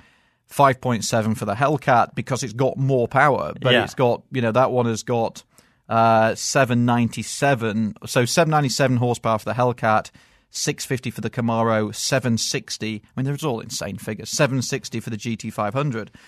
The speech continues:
Speaker 1: But when you translate that into the all-important power to weight, pounds per horsepower, six for the Chevy, five point seven for the, for the, for the Fat Boy, and <laughs> five point three for the G T five hundred.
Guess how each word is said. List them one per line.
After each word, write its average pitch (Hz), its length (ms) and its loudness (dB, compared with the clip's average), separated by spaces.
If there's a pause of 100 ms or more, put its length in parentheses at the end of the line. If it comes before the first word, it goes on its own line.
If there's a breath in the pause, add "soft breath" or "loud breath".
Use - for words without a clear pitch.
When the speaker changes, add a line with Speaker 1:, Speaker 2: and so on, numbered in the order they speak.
(240 loud breath)
Speaker 1:
But 135 100 0
when 143 180 4
you 151 100 0
translate 127 680 -2
that 117 160 2
into 113 160 -4
the 120 80 -4
all-important 117 540 -2
power 165 260 0
to 113 120 -4
weight, 104 420 -4 (320 soft breath)
pounds 147 260 4
per 120 120 -6
horsepower, 113 560 0 (240 soft breath)
six - 340 -6
for 131 100 -4
the 113 80 0
Chevy, 110 400 -2
five 131 400 -2
point 117 260 -2
seven 107 420 -2
for 110 160 -6
the, 101 400 -6
for 117 180 -4
the, 104 340 -6 (140)
for - 140 -10
the 107 80 -6
Fat 113 260 -2
Boy, 107 220 -2 (580 loud breath)
and 113 180 2
<laughs> 151 120 -2
five 135 260 4
point 120 280 -2
three 123 240 -4
for - 100 -14
the 123 80 -8
G 123 160 -4
T 120 120 -8
five 117 240 -2
hundred. 120 340 -4